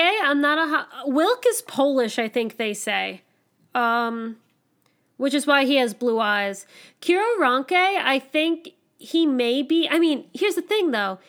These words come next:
He's from the Ainu. Most Ainu don't speak Japanese. So he could be, um, either Kurafto Ainu or Hokkaido Ainu. I don't know where he originated,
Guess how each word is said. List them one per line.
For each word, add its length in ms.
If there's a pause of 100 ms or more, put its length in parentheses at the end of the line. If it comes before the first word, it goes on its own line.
(120)
He's 180
from 160
the 180
Ainu. 460
Most 240
Ainu 320
don't 280
speak 260
Japanese. 800 (440)
So 220
he 220
could 340
be, 540 (560)
um, 540 (260)
either 300
Kurafto 840 (320)
Ainu 420
or 200
Hokkaido 560
Ainu. 460 (220)
I 60
don't 180
know 180
where 180
he 180
originated, 640